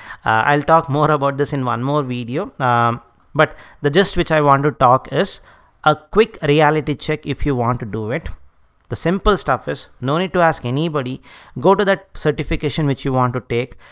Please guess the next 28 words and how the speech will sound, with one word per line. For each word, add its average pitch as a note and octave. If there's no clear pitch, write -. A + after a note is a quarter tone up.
Click F3
on F3+
the, E3+
uh, D3+
exam D3
guide C3+
section C3+
of A#2
it. -
Uh, A#2+
exam D3
guide, C#3
everything. F3
It's E3+
the F#3
same F3+
pattern D3
which D3
Google C#3
follows C3
for B2+
eg-, G#2+
every C3+
exam. A#2+
Just -
click G3+
on D#3
it E3